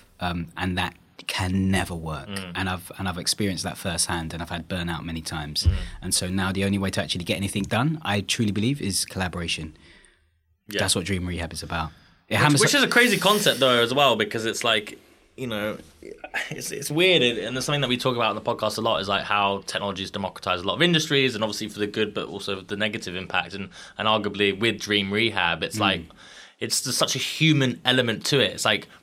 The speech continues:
Speaker 2: bringing people together, you know, that might be from different backgrounds or have different challenges or they're from different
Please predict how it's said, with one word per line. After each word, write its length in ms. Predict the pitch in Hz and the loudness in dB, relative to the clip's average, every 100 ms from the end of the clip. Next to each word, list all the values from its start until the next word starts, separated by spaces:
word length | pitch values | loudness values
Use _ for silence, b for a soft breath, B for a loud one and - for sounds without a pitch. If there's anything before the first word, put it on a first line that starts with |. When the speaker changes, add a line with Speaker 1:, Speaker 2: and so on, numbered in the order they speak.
| _ | _
Speaker 2:
bringing 400 | 120 127 123 110 | 2 4 4 2
people 320 | 127 123 117 | 0 0 0
together, 640 | - 107 107 104 98 95 - B B B | 0 0 4 4 4 2 -2 B B B
you 80 | - | -4
know, 120 | 101 95 | 0 2
that 140 | 95 | 2
might 200 | 110 104 | 2 2
be 60 | 107 | 0
from 180 | 107 101 | -4 -4
different 340 | 110 113 92 | -2 -2 0
backgrounds 540 | 110 92 107 104 101 | 0 0 0 0 0
or 240 | 101 101 - | 0 0 0
have 280 | - 107 92 | 0 -2 -2
different 400 | 104 110 104 - | -4 -4 -8 -4
challenges 640 | - 110 104 95 104 98 | 0 2 0 0 0 0
or 160 | 95 92 | -2 -4
they're 80 | 92 | -2
from 380 | 110 104 104 | 0 0 -2
different 500 | 101 110 - 107 101 | -4 -4 -2 -6 -6